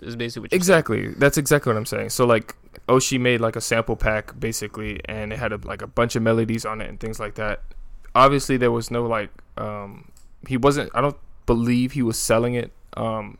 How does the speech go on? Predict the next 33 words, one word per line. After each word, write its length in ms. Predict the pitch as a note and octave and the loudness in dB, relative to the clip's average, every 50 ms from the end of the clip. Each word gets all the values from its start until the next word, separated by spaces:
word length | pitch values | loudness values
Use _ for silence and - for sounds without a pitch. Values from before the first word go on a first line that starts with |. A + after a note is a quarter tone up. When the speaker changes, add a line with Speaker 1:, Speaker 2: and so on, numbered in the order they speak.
| - - - | -20 -20 -16
Speaker 2:
it 120 | - - A2 | -10 -8 -8
was 120 | A2+ A2+ | -8 -6
kinda 240 | - B2 A2+ A2+ A2 | -2 -2 -2 0 0
like 160 | G#2+ G#2+ G#2 - | -4 -4 -4 -6
a 60 | - | -8
free 280 | - - - A#2+ A2+ | -8 -2 0 2 2
royalty 440 | A2 G#2+ A2 A2 A2 A2 - - A2+ | 2 2 2 2 2 2 0 -4 -4
pack 280 | G2+ - - G#2+ G#2 - | 0 2 2 2 0 -2
for 120 | - G#2 | -6 -6
people 240 | - - A2 - G#2+ | -4 -4 -4 -4 -6
to 40 | G#2 G2+ | -8 -6
just 200 | G2 G#2 G#2 - | -10 -12 -10 -6
go 180 | - G#2+ G#2 | -4 -4 -4
and 160 | G#2 G#2 G2+ | -4 -6 -8
take 320 | - - - G#2+ G#2 - - | -10 -8 -6 -6 -6 -6 -8
and 300 | G#2 G#2 G2+ G#2 G#2 - _ - A2+ | -10 -10 -12 -14 -18 -20 _ -18 -14
use 360 | A2 G#2+ A2 A2+ A#2 A2 - | -8 -4 -2 -2 -2 -2 -2
it 200 | A3 - - - | -4 -4 -4 -6
to 100 | - - G#2+ | -8 -4 -4
their 340 | G#2 G#2 G#2 G2+ F#2+ - - | -2 -4 -4 -6 -8 -10 -8
own 180 | - A2 A2 G#2 | -4 -4 -4 -4
expense. 600 | G2 - - - - A2+ G#2+ G2+ G2 - - - | -4 -8 -8 -4 -2 -2 -2 -2 -4 -8 -10 -8
It's 140 | - A#2 A2+ | -6 -4 -2
just 200 | C#3 C#3 B2+ - | -2 -2 -2 0
really 220 | A2+ B2+ B2+ B2 | 0 2 2 2
funny 280 | A#2+ - - A#2+ A#2+ A#2 | 0 0 -2 -2 -2 -2
how 200 | A#2 B2 G#2 G2 | -2 -4 -4 -4
hypocritical 840 | - A#2 G#2 - G#2 - - A#2 G#2 G#2+ - - G2+ G2+ G2 F#2+ - - - | -4 -6 -6 -6 -6 -4 -4 -4 -4 -4 -6 -6 -8 -6 -8 -10 -12 -14 -6
that, 240 | - G#2 G2+ - _ _ - - - | -2 -2 -2 -2 _ _ -20 -20 -10
that 220 | - A2+ G#2 - - | -6 -4 -4 -4 -4
video 360 | G#2+ A2+ G#2+ G#2+ G#2+ G#2 G#2+ | -6 -4 -4 -2 -2 -2 -2
is, 160 | G#2+ G#2 - | -4 -4 -6
considering 640 | - - G2+ G#2 - A#2 A2 G#2+ G#2 G#2 G#2 G2+ | -8 -8 -8 -6 -4 -4 -4 -4 -4 -6 -8 -10